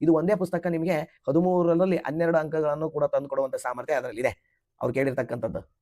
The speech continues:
ಹಾಗಾಗಿ ಈ ಪುಸ್ತಕ ನಿಮ್ಮಲ್ಲಿ ಯಾವತ್ತೂ ಇರ್ಲಿ ಅನ್ನುವಂಥ ಸಜೆಷನ್ ನಾನು ಕೊಡ್ತಾ ಹೋಗ್ತೀನಿ. ಬಹಳ ಸಿಂಪಲ್, ಕಂಪ್ಯೂಟರ್ ಜ್ಞಾನ ಜಾಸ್ತಿ ಕೇಳಲ್ಲ ನೋಡ್ರಿ. ಎಂ ಎಸ್ ವರ್ಡ್, ಎಂ ಎಸ್ ಪವರ್ ಪಾಯಿಂಟ್, ಎಂ ಎಸ್ ಎಕ್ಸೆಲ್ ಗೊತ್ತಿರಲಿ, ಇದಕ್ಕೆ ಬೇಸಿಕ್ ಆಗಿರ್ತಕ್ಕಂಥವು, ಬೇಸಿಕ್ ಕಂಪ್ಯೂಟರ್.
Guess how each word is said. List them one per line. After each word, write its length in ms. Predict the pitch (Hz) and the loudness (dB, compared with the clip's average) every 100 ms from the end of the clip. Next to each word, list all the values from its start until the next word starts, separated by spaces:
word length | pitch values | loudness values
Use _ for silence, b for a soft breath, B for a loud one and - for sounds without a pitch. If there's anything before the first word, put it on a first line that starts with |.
| - | -8
ಹಾಗಾಗಿ 240 | 170 170 165 | -2 0 0
ಈ 240 | - 160 | 0 -2
ಪುಸ್ತಕ 360 | 165 165 165 165 | 0 0 0 0
ನಿಮ್ಮಲ್ಲಿ 360 | 151 143 135 | -2 -2 0
ಯಾವತ್ತೂ 340 | 131 127 127 131 | 0 -2 -4 -2
ಇರ್ಲಿ 360 | 143 160 156 127 | 0 2 0 -4
ಅನ್ನುವಂಥ 340 | 127 123 120 | -6 -6 -6
ಸಜೆಷನ್ 440 | 117 117 117 165 | -6 -6 -4 -4
ನಾನು 160 | 135 120 | -4 -4
ಕೊಡ್ತಾ 220 | 117 120 | -4 0
ಹೋಗ್ತೀನಿ. 360 | 127 120 143 208 _ _ - 87 | 0 0 -4 -6 _ _ -16 -12
ಬಹಳ 160 | - | -6
ಸಿಂಪಲ್, 500 | 180 151 180 196 170 | -4 -4 0 2 2
ಕಂಪ್ಯೂಟರ್ 320 | 170 156 180 175 | 0 -4 -2 0
ಜ್ಞಾನ 240 | 160 160 | 0 0
ಜಾಸ್ತಿ 300 | 135 127 175 | 0 0 0
ಕೇಳಲ್ಲ 260 | 160 147 135 - _ _ _ _ - | 0 2 0 -4 _ _ _ _ -2
ನೋಡ್ರಿ. 200 | 170 185 | 2 2
ಎಂ 320 | 139 147 170 | 2 2 2
ಎಸ್ 260 | 175 143 - | 2 0 -2
ವರ್ಡ್, 440 | 190 143 170 180 180 _ _ _ _ 120 | 0 4 6 4 0 _ _ _ _ -6
ಎಂ 240 | 139 156 | -4 0
ಎಸ್ 400 | 165 165 185 180 | -2 -2 -4 0
ಪವರ್ 300 | 135 143 156 | 4 4 4
ಪಾಯಿಂಟ್, 460 | 156 147 175 - b b 127 | 0 -2 -4 -4 b b -2
ಎಂ 200 | 143 156 | -2 0
ಎಸ್ 260 | 170 170 - _ - | 0 -2 -8 _ -4
ಎಕ್ಸೆಲ್ 360 | 127 - 165 | -4 0 0
ಗೊತ್ತಿರಲಿ, 540 | 143 127 120 170 - _ _ _ _ _ - | 2 0 -2 -8 -12 _ _ _ _ _ 2
ಇದಕ್ಕೆ 340 | 165 175 170 | 4 4 2
ಬೇಸಿಕ್ 460 | 175 127 180 190 196 | 0 2 0 0 2
ಆಗಿರ್ತಕ್ಕಂಥವು, 760 | 180 156 143 143 110 120 214 - _ _ _ _ - | 2 2 -2 -4 -4 -2 -2 -6 _ _ _ _ 4
ಬೇಸಿಕ್ 320 | 151 165 180 | 4 6 4
ಕಂಪ್ಯೂಟರ್. 600 | 160 156 131 127 - | 2 2 0 2 0